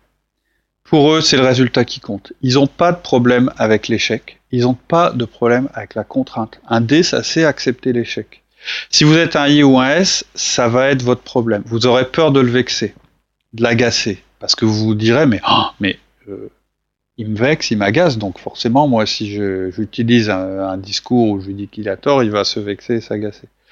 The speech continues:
Mais ils le sauront pas. C'est pas des gens qui se vexent facilement, et même s'ils se vexent, ça dure pas longtemps en général.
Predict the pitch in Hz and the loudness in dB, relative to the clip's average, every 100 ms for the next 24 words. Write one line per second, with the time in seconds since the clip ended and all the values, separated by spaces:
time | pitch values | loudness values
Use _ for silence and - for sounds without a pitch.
0 | - - - - 113 127 143 143 - 135 | -12 -12 -12 -6 0 2 4 2 2 0
1 | 139 - 135 - - - 156 151 135 131 | 0 0 -2 -2 -4 0 2 4 4 2
2 | 123 123 110 113 - 113 - 123 135 170 | 0 -4 -2 -4 -2 -4 -2 0 2 2
3 | - 113 117 131 - 127 113 127 160 - | 0 0 2 2 2 2 2 0 -2 -4
4 | - - 110 107 107 - 147 131 123 113 | -10 -6 -2 -2 -4 0 2 2 0 -2
5 | 104 101 101 95 92 | -4 -8 -10 -8 -8